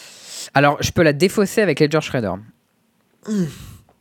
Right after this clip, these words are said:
Speaker 1: Et là, ça la remplace par une carte mieux.
Speaker 2: Waouh.
Speaker 1: Ou avec Fable of the Mirror Breaker.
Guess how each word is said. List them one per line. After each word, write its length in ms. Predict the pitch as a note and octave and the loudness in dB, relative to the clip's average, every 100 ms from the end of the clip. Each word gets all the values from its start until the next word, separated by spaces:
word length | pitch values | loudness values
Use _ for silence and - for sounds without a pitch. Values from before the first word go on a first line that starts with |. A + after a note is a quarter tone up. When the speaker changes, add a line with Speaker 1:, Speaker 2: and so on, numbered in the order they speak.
| - _ _ _ _ _ - | -20 _ _ _ _ _ -6
Speaker 1:
Et 140 | G#2 | -2
là, 140 | A2 A2+ | 0 0
ça 100 | C3+ | 4
la 100 | A#2+ | 4
remplace 380 | B2+ C3+ F3 G#3+ | 4 6 4 4
par 200 | C3 A2 | 0 0
une 160 | B2 | 0
carte 220 | C3 C3+ - | 2 0 2
mieux. 320 | F3 D4 A2 _ - | 2 2 -4 _ -4
Speaker 2:
Waouh. 200 | A#2+ C3+ | 2 4
Speaker 1:
Ou 40 | F#3 | 6
avec 280 | C3 C3+ - | 4 0 2
Fable 260 | E3 D3+ | 2 2
of 80 | B2+ | 2
the 40 | |
Mirror 280 | C3 B2 A#2+ | 2 2 2
Breaker. 320 | C#3 D#3+ G#2+ | 0 -2 -4